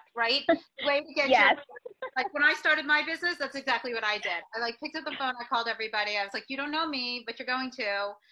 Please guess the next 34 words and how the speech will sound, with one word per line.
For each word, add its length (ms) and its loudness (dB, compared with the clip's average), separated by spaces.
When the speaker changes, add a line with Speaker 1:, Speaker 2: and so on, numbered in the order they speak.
Speaker 1:
you 140 -2
know, 120 0
Speaker 2:
Yeah. 120 2
Speaker 1:
take 120 -8
you 140 -6
out 100 -4
for 120 -6
a 80 -14
drink 180 -12
or 120 -10
coffee 300 -6
or 60 -16
something." 380 -16
So 340 0
in 180 -2
that 260 4
Speaker 2:
Absolutely. 400 -6
Speaker 1:
vein, 220 -12
you're 120 -10
creating 460 -4
all 200 0
these 380 -12
beautiful 480 -10
pieces. 760 -10
What, 340 -2
where 220 -2
did 160 -8
you 120 -12
think 240 -10
your 180 -8
business 400 -10
was 200 -20
going 360 -8
to 80 -16